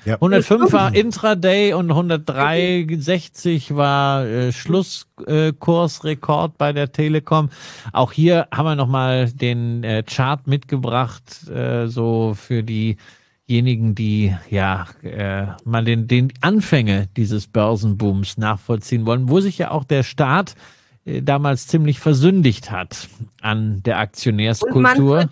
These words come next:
Speaker 3: Krug, unser Tatortkommissar, der auch.
Speaker 2: Genau, Manfred Krug, der Tatortkommissar, der hat nämlich für die Deutsche Telekom als Werbeträger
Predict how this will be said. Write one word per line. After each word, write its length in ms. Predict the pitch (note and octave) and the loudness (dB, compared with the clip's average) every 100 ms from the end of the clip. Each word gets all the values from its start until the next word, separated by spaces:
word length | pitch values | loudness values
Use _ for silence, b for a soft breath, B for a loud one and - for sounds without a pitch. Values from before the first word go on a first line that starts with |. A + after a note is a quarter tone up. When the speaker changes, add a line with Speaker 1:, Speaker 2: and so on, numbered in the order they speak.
| _ - | _ 0
Speaker 3:
Krug, 400 | A3+ F3+ - - | 2 2 0 0
unser 280 | A3 B3 A#3+ | 2 4 2
Tatortkommissar, 920 | G#3+ F#3+ F3 E3 - E3 E3+ F3 D#3+ | 2 0 0 -4 -4 -2 -2 -2 -4
der 280 | F#3+ G#3+ - | -4 -4 -6
auch. 280 | B2+ - - | -10 -10 0
Speaker 2:
Genau, 220 | D3+ B2+ | 2 2
Manfred 460 | A2 C3+ E3 F3+ E3 | 2 0 0 -2 -2
Krug, 240 | E3 F3+ | -2 -4
der 160 | E3 C#3 | -2 0
Tatortkommissar, 840 | C#3+ D#3+ E3 D#3+ E3 D#3 - D#3 C3 | 0 -2 -4 -4 -4 -4 0 0 0
der 160 | C3+ | -2
hat 100 | C#3 | -2
nämlich 220 | C#3+ C3+ | -2 -2
für 80 | C#3 | -2
die 100 | C3+ | -2
Deutsche 300 | B2+ C3 C3 | -2 -2 -2
Telekom 420 | C3 C3 C3 C3 | -2 -2 -2 -2
als 380 | A#2 A#2+ A2+ - | -2 -4 -4 -10
Werbeträger 1200 | A#2 G2+ A#2+ D#3 F3 D#3+ - - B2+ C#3+ C#3 C3+ | -8 -2 -2 0 -2 -4 -4 -2 0 2 2 2